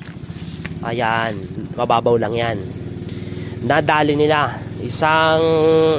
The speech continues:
ano siya, nasa jars, coins. Hindi natin alam kung ano basta ang kwento. Ang kwento mga kasamang hunters, nasa banga.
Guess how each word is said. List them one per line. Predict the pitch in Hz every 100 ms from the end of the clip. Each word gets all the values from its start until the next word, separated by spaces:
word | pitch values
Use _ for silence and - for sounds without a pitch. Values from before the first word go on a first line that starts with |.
| 123 - - -
ano | 143
siya, | 170
nasa | 160 147 156 156 151 147 - - - - - -
jars, | - 165 156 113 - - - - -
coins. | 170 175 143
Hindi | 165 170 190
natin | 185
alam | 180 175
kung | 156
ano | 165
basta | 156 170 160
ang | 151 151
kwento. | 170 165 143 127 123 - - - - - -
Ang | 143
kwento | 160 151
mga | 160 151
kasamang | - 143 135
hunters, | 135 123 117
nasa | 139 127 - 123
banga. | 113 107 113